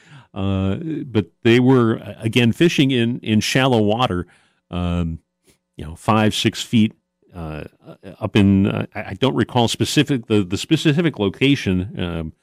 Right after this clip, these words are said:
uh, but, uh, again, it, it was a shallower area, again, you know, five, six feet. And, uh, uh, boy, I think they spent, uh, they, they were there, like, a couple of days, a, a couple of times, you know, and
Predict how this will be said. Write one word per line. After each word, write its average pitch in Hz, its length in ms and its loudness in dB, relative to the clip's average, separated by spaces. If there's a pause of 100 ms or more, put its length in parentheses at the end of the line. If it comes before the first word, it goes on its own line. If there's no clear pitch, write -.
(380)
uh, 82 260 -14
but, 95 460 -2
uh, 95 240 4
again, 117 500 2
it, 101 160 -10 (260)
it 120 120 2
was 117 180 2
a 87 60 -6
shallower 113 580 0
area, 98 400 0
again, 90 400 -2
you 90 60 -6
know, 80 60 -6
five, 107 300 2
six - 280 -8
feet. 110 320 0 (400)
And, 98 360 0
uh, 92 240 0 (400)
uh, 78 380 -12 (720)
boy, 101 160 0
I 82 40 -2
think - 200 0
they 107 80 0
spent, - 360 -2
uh, 92 300 0 (140)
they, 104 220 -2
they 104 160 2
were 117 140 4
there, 98 280 2 (100)
like, - 180 -10
a - 40 -10
couple 151 340 -4
of 98 80 0
days, 87 480 -2 (400)
a, 95 80 -4 (140)
a 107 40 0
couple 123 280 -2
of 101 80 2
times, 95 720 -2
you 110 100 -14
know, 156 400 -16
and 87 440 -4